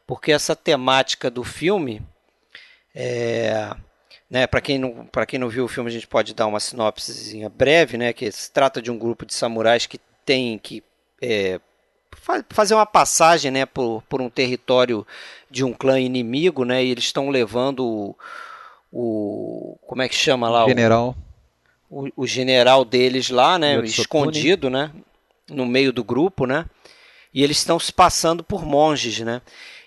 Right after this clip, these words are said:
Speaker 1: e essa ideia, né, é...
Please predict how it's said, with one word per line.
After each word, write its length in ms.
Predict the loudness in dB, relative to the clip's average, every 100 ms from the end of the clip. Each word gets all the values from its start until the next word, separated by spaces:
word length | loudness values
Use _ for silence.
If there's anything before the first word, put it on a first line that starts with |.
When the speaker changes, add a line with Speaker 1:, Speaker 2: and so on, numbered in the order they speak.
| -8
Speaker 1:
e 420 | -4 -4 -8 -12 2
essa 400 | 4 4 4 2
ideia, 600 | 2 4 6 6 6 4
né, 280 | 2 0 -6 _ _ _ _ _
é... 1000 | 0 2 4 4 2 0 0 0 -2 -4